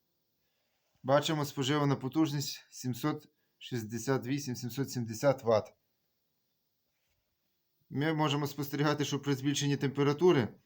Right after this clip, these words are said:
рухливість, е, іонів у воді зростає, і тому, е, потужність також зростає.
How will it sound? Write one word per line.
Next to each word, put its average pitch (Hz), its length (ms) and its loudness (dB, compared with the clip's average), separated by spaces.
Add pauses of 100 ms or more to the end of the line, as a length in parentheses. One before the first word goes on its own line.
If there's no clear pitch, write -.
(380)
рухливість, 135 880 0
е, 120 300 2
іонів 139 460 4
у 131 80 0
воді 135 360 0
зростає, 135 720 0 (380)
і - 80 -16
тому, 143 360 -2 (340)
е, 110 100 0
потужність 131 520 -2
також 127 320 0
зростає. 113 840 -6